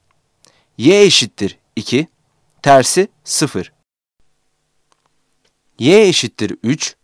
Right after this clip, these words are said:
tersi sıfır. Y eşittir eksi iki, tersi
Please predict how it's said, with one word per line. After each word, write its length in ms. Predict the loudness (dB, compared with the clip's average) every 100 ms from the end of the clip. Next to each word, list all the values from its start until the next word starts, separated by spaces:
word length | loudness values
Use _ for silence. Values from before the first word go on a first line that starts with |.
| _ _ _
tersi 460 | 2 2 2 0 -4 -6
sıfır. 520 | -8 -6 -4 -6 -10 _ _ _ _ _ _ _ _ -8
Y 260 | -2 2
eşittir 500 | 4 2 -4 -4 -6 -6
eksi 340 | -6 -4 -4
iki, 280 | -6 -6 -8 -10 _ _ _
tersi 460 | 2 2 0 -6